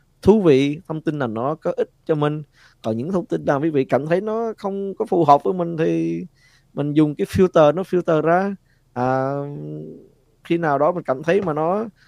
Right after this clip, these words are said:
à, thích thì mình mở cái filter ra, hút vô. Thì học thêm được bất cứ cái gì nó cũng rất là, cũng là hay đối với Henry. À, học, à, học bậy bạ cũng được, học gì cũng được, nhưng mà đó là, đó là một cái kiến thức mình trao, cho dồi cho mình.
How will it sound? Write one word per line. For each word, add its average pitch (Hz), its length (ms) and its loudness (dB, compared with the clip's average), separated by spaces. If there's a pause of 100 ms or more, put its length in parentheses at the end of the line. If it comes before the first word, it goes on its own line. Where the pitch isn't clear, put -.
(260)
à, 147 280 -4
thích - 120 -2 (180)
thì 160 240 2
mình 165 280 -6
mở 123 160 4
cái 208 80 -2
filter 170 400 0
ra, 190 280 2 (120)
hút 254 160 -2
vô. 226 300 2 (460)
Thì 147 180 -2
học 147 260 4
thêm 185 200 2
được 156 200 0
bất - 180 -2
cứ 226 180 2
cái 220 80 -4
gì 151 200 4
nó 156 120 0
cũng 156 180 -8
rất 180 120 2
là, 131 60 -2 (180)
cũng 160 100 -4
là 135 80 0
hay 131 220 2
đối 143 260 0
với 170 120 -4
Henry. 123 420 -6 (400)
À, 104 140 -2
học, 101 160 0 (140)
à, 110 320 -2
học 101 100 -20 (220)
bậy 113 140 -2
bạ 117 280 4
cũng 156 120 -4
được, 139 220 2
học 123 220 2
gì 139 180 -4
cũng 143 100 -8
được, 127 140 -4
nhưng 127 180 -8
mà 123 80 -4
đó 127 320 -2
là, 120 260 -4
đó 143 160 -4
là 190 80 -8
một 123 100 -12
cái 151 80 -12
kiến 175 220 -8
thức 233 160 -8 (160)
mình 107 100 -14
trao, 120 200 -2 (200)
cho 120 120 -2
dồi 107 240 -2
cho 120 80 -10
mình. 120 220 -6